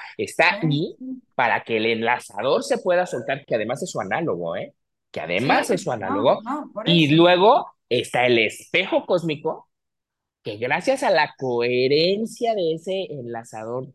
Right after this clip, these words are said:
Speaker 1: eh, digo, de ese caminante del cielo, eh, puede encontrar la verdad. Y no vas a pasar del otro lado si no te dices a ti la verdad. Y mira, te voy a decir algo que acabo de recordar.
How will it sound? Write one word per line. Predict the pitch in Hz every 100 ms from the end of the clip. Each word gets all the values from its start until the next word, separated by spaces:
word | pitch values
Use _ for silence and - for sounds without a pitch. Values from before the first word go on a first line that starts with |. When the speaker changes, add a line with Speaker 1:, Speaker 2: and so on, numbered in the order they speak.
| - - 139 - -
Speaker 1:
eh, | 104
digo, | 110 113
de | 110
ese | 131
caminante | 135 117 110 120
del | 107 98
cielo, | 104 131 208 _ _ _ _ _ _ _ -
eh, | 110 95
puede | 117 110 120 117 117 _ _ -
encontrar | 98 90 95 95 92
la | 92 95
verdad. | 85 85 85 _ _ _ _ _ _ _
Y | 120 107 107 120
no | 147 170
vas | 175 175 202
a |
pasar | 190 143 - 143 156
del | 165
otro | 143 147 131
lado | 127 147
si | 135 117
no | 117 117
te | 123
dices | 120 123
a | 117
ti | 110
la | 117
verdad. | 110 110
Y | 117
mira, | 123 123
te |
voy | 113
a | 127
decir | 139
algo | 127 139
que | -
acabo | 117 117
de | 113
recordar. | - 98 104